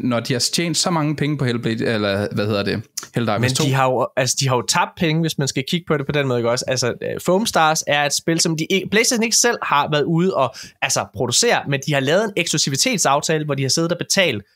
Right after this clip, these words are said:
Speaker 2: penge for, at det spil kun kommer på PlayStation, og de har ifølge
Speaker 1: Hundrede,
Speaker 2: rapporter
Speaker 1: men
Speaker 2: været ude.
Speaker 1: t-, tror du, Hellblade to har tjent penge? Altså, jeg er på sådan lidt
Speaker 2: Det har det jo. Der er jo lige kommet, der er kommet en rapport ud her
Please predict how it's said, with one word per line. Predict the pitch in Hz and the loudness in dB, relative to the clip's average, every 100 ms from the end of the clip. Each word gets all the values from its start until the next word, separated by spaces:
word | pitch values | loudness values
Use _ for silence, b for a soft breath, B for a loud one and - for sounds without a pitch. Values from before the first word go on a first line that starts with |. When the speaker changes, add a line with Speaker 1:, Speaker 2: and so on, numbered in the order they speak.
| _ - | _ 0
Speaker 2:
penge | 165 180 190 | 2 2 2
for, | 143 | 2
at | - | 2
det | 156 | 0
spil | - 160 151 | 0 -2 -2
kun | - 160 | -4 -4
kommer | - 160 127 | -2 -2 -2
på | - - | -4 -2
PlayStation, | 190 226 175 160 160 | -2 0 -2 -2 -4
og | 139 | -4
de | 139 | -2
har | 165 151 - | -2 -2 -2
ifølge | 147 156 170 B - | -2 -2 -4 B -4
Speaker 1:
Hundrede, | 143 175 165 | 0 4 4
Speaker 2:
rapporter | 208 208 | 4 2
Speaker 1:
men | |
Speaker 2:
været | 156 156 165 | 2 2 0
ude. | 110 | -2
Speaker 1:
t-, | |
tror | - 110 | -2 -2
du, | 101 | -2
Hellblade | 110 107 104 - | -2 -2 -2 -2
to | 196 226 | -2 -2
har | 127 | -2
tjent | - 104 | -2 0
penge? | 107 107 110 | 0 0 0
Altså, | 107 117 | 0 0
jeg | 113 120 | 0 0
er | |
på | 135 | 0
sådan | 143 147 147 | 0 0 0
lidt | 156 - 123 | -2 -2 2
Speaker 2:
Det | 262 | 4
har | 320 | 4
det | 214 | 4
jo. | 143 127 | 2 2
Der | 165 | 2
er | |
jo | 160 | 4
lige | 160 - | 2 2
kommet, | 262 160 135 | 2 2 4
der | 147 | 2
er | |
kommet | 139 156 143 | 2 2 2
en | 127 | 0
rapport | 127 202 294 | 2 2 4
ud | 240 | 2
her | 180 | 4